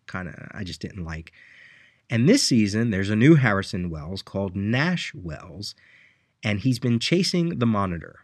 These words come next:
So he comes to this underground area. He believes it's the Monitor's, you know, dwelling. Um, he destroys, uh, the, the stonework, and he comes up on a door.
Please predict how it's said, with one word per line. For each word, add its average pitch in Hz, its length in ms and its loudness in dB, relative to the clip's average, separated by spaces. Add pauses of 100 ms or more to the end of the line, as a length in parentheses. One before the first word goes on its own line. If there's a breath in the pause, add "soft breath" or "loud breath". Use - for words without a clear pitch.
So - 220 -2
he 113 140 0
comes 165 440 -2
to 143 160 -4
this 131 220 -4
underground 110 880 -4
area. 95 480 -4 (640)
He 113 140 0
believes 113 480 4
it's 110 180 -6
the 110 120 -6
Monitor's, 95 840 -2
you 92 160 -10
know, 85 220 -10
dwelling. 92 580 -6 (840 soft breath)
Um, 90 540 -4 (480)
he 131 220 0
destroys, 151 840 0 (100)
uh, 92 600 -8
the, 101 540 -8
the - 220 -12
stonework, 117 920 0 (200)
and 95 640 -4 (680 soft breath)
he - 120 -6
comes 131 380 0
up 113 200 -2
on 101 220 -2
a 92 60 -2
door. 90 840 -4